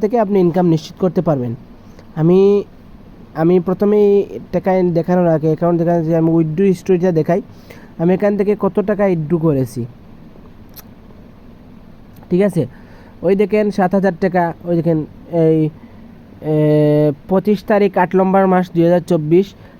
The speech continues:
সাকসেস, দেখতেছেন সাকসেস লেখা। এখানে আমি সাত হাজার টাকা, দুই হাজার ছয়শো পঁয়ষট্টি টাকা, তিন হাজার, এ, দুই হাজার তিনশো আশি টাকা, দুই হাজার চারশো ষাট টাকা, তিন হাজার সত্তর টাকা,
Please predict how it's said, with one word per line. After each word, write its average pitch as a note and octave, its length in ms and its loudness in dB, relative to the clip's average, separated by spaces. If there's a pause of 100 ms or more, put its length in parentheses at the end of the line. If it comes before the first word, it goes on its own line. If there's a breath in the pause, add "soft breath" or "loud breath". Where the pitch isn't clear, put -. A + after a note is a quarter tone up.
(160)
সাকসেস, G3+ 420 -2 (300)
দেখতেছেন F#3 400 -2 (100)
সাকসেস F#3 380 -4 (120)
লেখা। F#3+ 220 0 (520 loud breath)
এখানে F#3+ 240 0 (500 loud breath)
আমি G3 160 4 (200)
সাত F#3+ 180 -2
হাজার F#3+ 280 0
টাকা, F#3 160 -2 (120)
দুই F3 160 4
হাজার F#3 220 0
ছয়শো F3+ 320 0
পঁয়ষট্টি F#3 360 -2 (100)
টাকা, F3+ 200 0 (460 loud breath)
তিন G3+ 120 2 (120)
হাজার, F#3+ 320 2
এ, - 480 -6 (180)
দুই F#3 180 6
হাজার F#3+ 200 2 (100)
তিনশো F#3+ 280 2 (120)
আশি F3 240 -2
টাকা, F3+ 200 0 (500 loud breath)
দুই F#3 180 4
হাজার G3 280 0
চারশো F#3+ 260 -2 (100)
ষাট F3+ 160 0 (120)
টাকা, F3+ 220 0 (480 loud breath)
তিন G#3 160 2 (120)
হাজার A3 300 0
সত্তর F#3+ 320 0 (120)
টাকা, D#3+ 200 -2